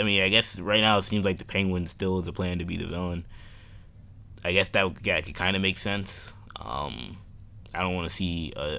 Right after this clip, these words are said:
a rookie Batman fighting, like, you know, Clayface or Bane or somebody, or somebody that's a little, little more, like, you know, powerful, or,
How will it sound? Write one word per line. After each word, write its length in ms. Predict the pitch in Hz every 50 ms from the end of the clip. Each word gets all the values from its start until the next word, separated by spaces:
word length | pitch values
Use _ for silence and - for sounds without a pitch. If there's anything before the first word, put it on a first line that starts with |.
| -
a 80 | - 80
rookie 280 | 85 87 90 - 95
Batman 440 | 85 87 85 80 - 78 82 82 82
fighting, 340 | - - 82 80 78 80 76
like, 180 | 76 76 64 - - - - - - - - - - - - -
you 100 | - -
know, 200 | 69 67 69 76 - - -
Clayface 760 | - 98 90 87 - 87 85 82 78 - - - - - - - - - - - - - - - - - - - -
or 340 | - 76 76 78 78 76 - - - - - - -
Bane 300 | - 80 85 85 87 82
or 100 | 78 76
somebody, 640 | 76 - 90 85 82 78 78 76 76 73 71 69 71
or 140 | 73 76
somebody 260 | - - 90 80 76 76
that's 100 | 76 -
a 40 |
little, 240 | 80 76 76 73 67 - - - - - - - - - - -
little 200 | 92 92 87 87
more, 220 | 85 82 80 76
like, 220 | - - - 67 - - - - - - - - - - -
you 80 | - 62
know, 120 | 64 62
powerful, 500 | - - 95 98 85 85 85 - - 90 82
or, 420 | 80 82 85 76 71 64 58 -